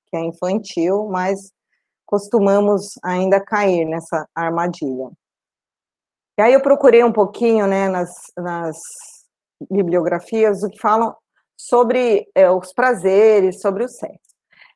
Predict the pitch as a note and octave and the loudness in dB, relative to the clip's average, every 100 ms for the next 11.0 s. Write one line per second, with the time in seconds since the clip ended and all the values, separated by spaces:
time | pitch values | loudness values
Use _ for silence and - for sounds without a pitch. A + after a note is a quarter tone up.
0 | - A#3+ C4 C4+ B3 - C#4+ C4+ - G#3+ | -6 -4 -2 -2 0 0 0 0 0 0
1 | G#3+ A3+ A3+ G#3 F3 D#3 D3 D#3+ F3 G3 | 2 -2 -2 -4 -6 -6 -4 0 2 2
2 | F3 D#3+ E3+ E3+ E3+ D3+ D3 D#3+ D3 - | 0 -4 -4 -2 -4 -6 -8 -14 -14 -4
3 | G3+ F#3 D#3+ - B2 _ _ _ _ - | 0 0 0 -8 -20 _ _ _ _ -20
4 | _ _ _ G3 F#3+ F3+ F3+ A3 A3+ A3 | _ _ _ 4 4 4 2 0 0 2
5 | G#3+ F#3+ A#3 B3 A#3 A3 A3+ A3 G3+ G#3 | 0 0 -2 -6 -8 -4 -2 2 2 0
6 | G#3 G#3 G#3 G3+ G3 G3+ G#3+ A3 - D3+ | -4 -6 -2 0 0 -4 -6 -10 -12 -12
7 | C3+ - - - _ _ _ E3+ D3+ - | -12 -18 -20 -20 _ _ _ -6 -6 -10
8 | - A#3 C#4+ B3+ - F#3+ E3 - - A3 | -8 -6 -4 -6 -4 -6 -8 -12 -10 -6
9 | G#3 F3 D#3+ F3 F3 F3 E3+ F#3+ F3+ E3 | -6 -6 -4 -4 -4 -8 -6 -8 -6 -4
10 | E3+ F3+ E3 C#3 C#3+ D3 - F#3+ F3+ C#3 | 2 2 0 -2 -8 -12 -6 -2 -2 -4